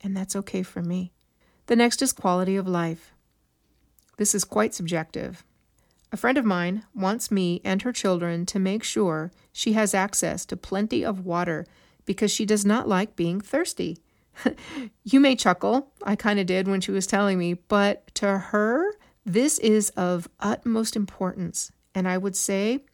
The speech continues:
it would contribute to her sense of dignity. Leaving her thirsty would not be respectful. There are so many contributors to quality of life, I can't even begin to list them here. But if you have any you l-, would like to share,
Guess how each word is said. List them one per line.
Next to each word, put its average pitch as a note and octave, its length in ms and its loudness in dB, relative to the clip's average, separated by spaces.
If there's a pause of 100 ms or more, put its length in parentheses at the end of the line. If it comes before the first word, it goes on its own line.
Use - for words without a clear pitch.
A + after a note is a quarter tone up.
(260)
it G3 140 0
would G3 200 -4
contribute A3 500 -2
to G3 140 -2
her F#3 120 -2
sense F3+ 340 -4
of E3+ 160 -6
dignity. E3+ 560 -4 (600)
Leaving G#3+ 380 4
her G#3 200 2
thirsty F3+ 500 -2
would F3+ 260 -2
not F3 380 0
be F#3 120 -2
respectful. F3+ 800 -6 (1080)
There B3 160 8
are B3 120 6
so B3 260 4
many C4 200 4
contributors F#3+ 640 0
to F#3+ 100 -4
quality E3+ 340 -2
of E3+ 120 -2
life, F3 240 -2
I F3 80 -4
can't G3+ 280 -2
even G3+ 220 0
begin F3+ 300 -2
to F3+ 120 -6
list F3+ 300 -2
them E3 180 -6
here. E3 400 -4 (800)
But F#3 320 2
if F#3+ 300 -2
you G#3+ 300 2
have F#3 220 -2
any F3 200 0
you F3+ 500 0
l-, - 100 -8
would F3+ 160 -4
like E3 220 -4
to E3+ 80 -8
share, F#3+ 540 -2